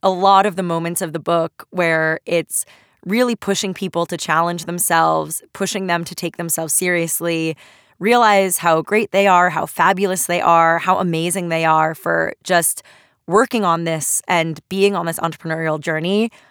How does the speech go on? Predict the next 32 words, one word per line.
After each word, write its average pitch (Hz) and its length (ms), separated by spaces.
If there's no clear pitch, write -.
I 175 80
can 180 180
totally 175 420
hear 165 260
her, 156 560
like, - 320
hyping 165 360
up - 320
those 165 460
phrases 170 640
and, 175 360
and 185 160
saying 160 280
those 156 180
parts - 260
really 185 200
well. - 260
So, 170 420
yeah, - 220
I 190 160
definitely 202 480
would 185 120
have 165 120
loved 156 200
for 170 140
Cardi 165 320
B 160 180
to - 120
get 175 160
in 160 120
here 156 340
to 156 460